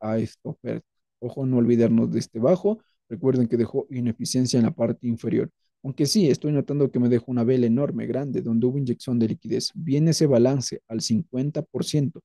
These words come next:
Vamos a colocarlo acá para que ustedes lo puedan notar de la mejor manera. Y luego el precio comienza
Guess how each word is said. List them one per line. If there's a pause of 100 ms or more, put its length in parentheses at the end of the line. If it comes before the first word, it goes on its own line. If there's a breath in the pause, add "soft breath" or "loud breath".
(240)
Vamos
a
colocarlo
acá
para
que
ustedes
lo
puedan
notar (340)
de
la
mejor
manera. (420)
Y
luego
el
precio
comienza